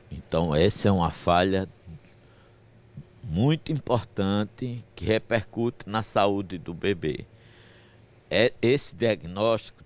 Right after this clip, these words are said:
tem que ser feito na atenção básica, na atenção primária.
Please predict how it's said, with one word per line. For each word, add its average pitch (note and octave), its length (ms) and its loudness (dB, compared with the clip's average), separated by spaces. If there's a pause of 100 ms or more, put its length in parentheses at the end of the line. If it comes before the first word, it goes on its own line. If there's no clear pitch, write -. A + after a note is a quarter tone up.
(100)
tem A#2+ 140 -2
que - 100 -14
ser G2 200 0
feito - 440 -2 (140)
na G#2+ 360 0
atenção A#2+ 600 -6
básica, C#2 580 -10
na G#2+ 200 -4
atenção G#2 500 -10
primária. D2 600 -14